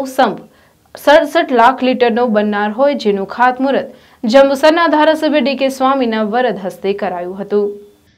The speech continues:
જંબુસર નગરમાં પ્રજાજનોને મીઠાના પાણીની ઘણા વર્ષોથી સમસ્યા છે. જંબુસર નગરની જનતા ક્યારેય મીઠા પાણીનો સ્વાદ ચાખશે, તેની ચાતક નજરે જનતા રાહ જોઈ રહી છે.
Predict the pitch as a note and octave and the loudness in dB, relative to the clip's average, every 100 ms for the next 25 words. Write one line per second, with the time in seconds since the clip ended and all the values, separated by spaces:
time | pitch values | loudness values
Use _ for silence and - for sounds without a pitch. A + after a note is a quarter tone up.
0 | _ G#3+ B3+ B3 C4+ C#4 C4+ C#4+ D#4 F4 | _ -6 -4 -2 0 0 0 0 -2 -2
1 | F4+ D4+ C#4+ D4+ D4+ D4+ D4+ C#4+ C4+ C4+ | -4 -2 -2 -2 -4 -4 -4 -2 -4 -4
2 | C#4 C#4+ C#4 C4 C4+ C4+ C4+ A#3+ C4 B3+ | -6 -6 -6 -4 -2 -4 -6 -6 -4 -4
3 | B3 B3+ C4 B3+ C4 A#3+ A3 G#3+ - - | -4 -6 -8 -6 -8 -10 -14 -14 -14 -12
4 | - G#3+ F#3 - _ _ _ - G3+ F#3+ | -10 -8 -10 -12 _ _ _ -10 -8 -8
5 | F3 G3 G3+ G#3+ A3+ A#3 A#3+ A#3+ C4 B3+ | -6 -4 -4 -4 -4 -6 -8 -6 -6 -4
6 | C4 C4 C4+ B3+ B3+ C4+ C4+ C4 C4 B3+ | -4 -2 -2 -2 -4 -2 -2 -2 -4 -6
7 | B3+ B3+ B3 B3 B3 A3+ A3 - B3 - | -8 -8 -8 -8 -8 -10 -10 -6 -6 -6
8 | - - _ D4 D4+ D4+ D4 C4+ C#4 D4 | -16 -20 _ -4 -2 -2 0 0 0 -4
9 | C4+ C4 B3+ B3+ C4 C4+ A3+ A3 A3+ A3+ | -2 -4 -4 -4 -4 -4 -8 -8 -8 -8
10 | G#3+ G#3 A3+ G#3+ G3 E3+ F3+ F3+ - | -8 -12 -12 -14 -14 -14 -16 -10 -8